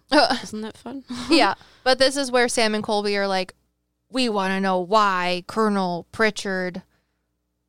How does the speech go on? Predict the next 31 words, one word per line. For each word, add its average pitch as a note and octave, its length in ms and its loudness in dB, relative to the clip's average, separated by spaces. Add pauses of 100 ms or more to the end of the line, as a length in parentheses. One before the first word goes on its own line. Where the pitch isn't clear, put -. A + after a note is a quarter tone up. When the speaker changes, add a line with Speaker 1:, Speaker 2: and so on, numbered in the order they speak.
(500)
Speaker 1:
replays B3 640 0
this A#3 280 0
moment G#3+ 420 2
in G3 140 2
this F#3+ 200 -2
Speaker 2:
He F3+ 100 -6
Speaker 1:
room." F#3 120 0
Speaker 2:
doesn't. F3 460 -4
This F#3+ 320 -4
Speaker 1:
It - 160 -20
Speaker 2:
dark E3 260 -6
thing F3 300 -8
does. A#2 340 -8
Speaker 1:
It's, A#3 240 -6
well, A3 180 0
it's G#3+ 100 -2
a A3 40 0
Speaker 2:
He's G3 80 -4
like, F#3+ 160 2
"I G#3 80 2
Speaker 1:
residual F#3+ 240 0
Speaker 2:
am F3 380 2
Speaker 1:
thing, F3+ 100 -4
Speaker 2:
the F3+ 160 -2
Speaker 1:
too. F3+ 80 0
Speaker 2:
memory." E3 540 -8 (180)
Speaker 1:
Yes. - 300 -10
Speaker 2:
Which F3 80 -10
is - 60 -18
interesting. - 560 -18
Speaker 1:
Mm, A#3 420 -10